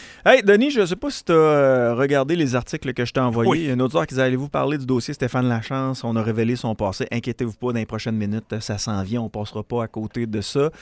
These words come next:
Speaker 1: Euh, on parle de l'intelligence artificielle. Euh, <laughs> je salue le courage de l'homme qui est tombé amoureux avec, euh, son robot, euh, conversationnel et qui s'est marié avec lui parce qu'il y a des photos, euh, de lui dans le Journal de Québec avec, euh,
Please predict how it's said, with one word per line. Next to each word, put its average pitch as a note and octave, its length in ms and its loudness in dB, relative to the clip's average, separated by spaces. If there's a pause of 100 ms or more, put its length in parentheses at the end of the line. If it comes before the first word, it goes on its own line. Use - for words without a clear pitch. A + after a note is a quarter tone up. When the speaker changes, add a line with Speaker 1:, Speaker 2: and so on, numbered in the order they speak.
(280)
Speaker 1:
Euh, D3 480 6 (100)
on B2+ 100 -2
parle A#3 220 2
de E3+ 40 6
l'intelligence C#3 540 2
artificielle. C#3 640 -4 (380)
Euh, F#2+ 260 -4
<laughs> - 600 -14
je F#2 120 -8
salue F#3+ 280 2
le C4 80 0
courage F#3 560 2
de C#3+ 80 4
l'homme C#3 640 0
qui B2+ 120 -6
est B2 60 -4
tombé C3+ 360 0
amoureux C#3 520 0
avec, A#2 280 -2
euh, A#2+ 120 0
son B2+ 260 0
robot, C#3+ 680 2
euh, A#2+ 140 2
conversationnel B2+ 1000 0
et A#2 60 -2
qui - 100 -10
s'est B2 180 -4
marié B2 380 -2
avec B2 300 0
lui F#3 140 -6
parce C3 180 -4
qu'il A#2+ 140 -4
y A#2 60 2
a A2+ 60 0
des A#2+ 200 0
photos, D3+ 640 -4
euh, A2+ 100 -2
de A2 140 -2
lui A#2 380 -4
dans A#2 160 -2
le A2 220 0
Journal A#2 580 -2
de G#2+ 100 -2
Québec C3+ 400 -2
avec, B2+ 360 -2
euh, B2 220 4